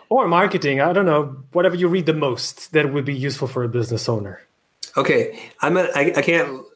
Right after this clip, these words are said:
Speaker 2: I can't just give you one. I have to give you a couple of books. Okay.
Speaker 1: <laughs> Okay, sure.
Speaker 2: The number one book, if you're a creative, um, company out in the world, I would ask you to, or I would highly recommend you just read The Win Without Pitching Manifesto.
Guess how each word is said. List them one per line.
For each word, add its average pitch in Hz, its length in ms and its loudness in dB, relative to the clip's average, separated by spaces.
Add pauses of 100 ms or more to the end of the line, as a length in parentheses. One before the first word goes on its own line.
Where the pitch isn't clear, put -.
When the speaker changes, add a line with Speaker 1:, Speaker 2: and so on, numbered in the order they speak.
Speaker 2:
I 123 60 0
can't 160 200 2
just 147 180 -4
give 147 140 2
you 147 100 2
one. 131 200 2
I 131 120 2
have 139 140 0
to 147 80 -8
give 139 140 -2
you 127 60 -2
a 110 40 -2
couple - 280 -4
of - 80 0
books. 123 280 -4 (200)
Okay. 135 120 -2
Speaker 1:
<laughs> 147 40 2
Okay, 139 260 -2
sure. 139 300 -4 (420)
Speaker 2:
The 135 80 -2
number 185 200 0
one 180 220 2
book, 156 340 -2
if 127 120 0
you're 139 160 0
a - 80 -4
creative, 143 440 -2
um, 120 640 -8
company 131 420 0
out 127 180 2
in 127 60 -2
the 120 80 2
world, 123 460 0 (380)
I 127 80 0
would 127 180 2
ask 135 380 2
you 135 220 2
to, 120 340 -6
or 120 120 -2
I 120 100 2
would 127 100 2
highly 151 260 2
recommend 135 440 2
you 127 100 2
just 123 160 -8
read 127 340 0 (300)
The 120 100 -4
Win 139 280 2
Without 123 280 -2
Pitching 131 340 0
Manifesto. 120 800 -2